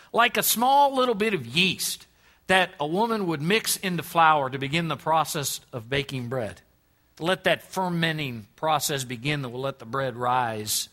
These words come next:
so that it can be cooked and, and is good to eat. It's like that. It's gonna start small,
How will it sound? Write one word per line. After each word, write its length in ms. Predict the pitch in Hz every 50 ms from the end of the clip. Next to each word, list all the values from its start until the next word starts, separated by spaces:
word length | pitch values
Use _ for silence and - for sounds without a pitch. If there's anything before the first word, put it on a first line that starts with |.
| _ _ _ _ _ _ _ _ _ -
so 220 | - - 165 151
that 140 | 131 139 127
it 80 | 127
can 140 | - - 127
be 100 | 120 117
cooked 420 | 101 - - 151 135 117 - _ -
and, 260 | 113 101 101 101 92 101 _ _ -
and 160 | 123 117 113
is 120 | 113 101 -
good 180 | - 135 117
to 80 | 101 87 -
eat. 340 | - 117 98 - - - - _ _ _ _ _ _ _ _ _ _ _ _ _ _ _ -
It's 160 | 190 185 -
like 280 | 240 254 262 277 - -
that. 420 | 170 170 139 110 98 - - - - _ _ _ _ _ _ _ _ _ _ _ _ _ _ _ _ _ _ _ _ _ _ _ -
It's 120 | 190 180
gonna 220 | - 254 262 262 -
start 640 | - - - - 220 220 226 233 233 214 - -
small, 760 | - - - - 202 196 190 180 170 156 131 110 110 110 -